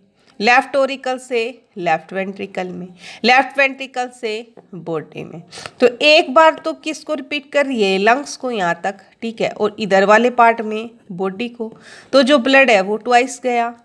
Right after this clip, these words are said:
तो उस प्रोसेस को हम क्या कहते हैं? डबल सर्कुलेशन। समझ में आया? टेंथ क्लास में भी पढ़ा था हमने ये, ठीक है। अब आता है बेटा हार्ट कैसा होता है इंटरनली और एक्सटर्नली, इस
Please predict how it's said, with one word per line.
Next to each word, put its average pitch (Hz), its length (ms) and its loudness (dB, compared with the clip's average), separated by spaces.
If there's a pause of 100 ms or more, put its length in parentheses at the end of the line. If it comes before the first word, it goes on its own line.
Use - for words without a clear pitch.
(100)
तो 202 80 -10
उस 269 220 -12
प्रोसेस 285 500 -4
को - 140 -2
हम 190 160 0
क्या 208 160 0
कहते 180 380 -4
हैं? 190 300 -2 (340)
डबल 180 600 2 (460)
सर्कुलेशन। 170 880 -4 (160)
समझ 220 260 -6
में 233 140 -2
आया? 220 180 4
टेंथ 214 300 0
क्लास 175 300 0
में 170 160 -8
भी 170 100 -8
पढ़ा 165 260 -8
था 180 180 -12
हमने 170 280 -8
ये, 185 180 -10 (440)
ठीक - 160 -8
है। 220 140 0 (960)
अब 247 180 4
आता 320 200 2
है 262 80 -4
बेटा 214 260 -2
हार्ट 196 460 -4 (140)
कैसा 180 400 -2
होता - 380 -6
है - 220 -8 (140)
इंटरनली 196 760 -2 (220)
और 208 360 2 (340)
एक्सटर्नली, 170 920 -4
इस 208 140 -18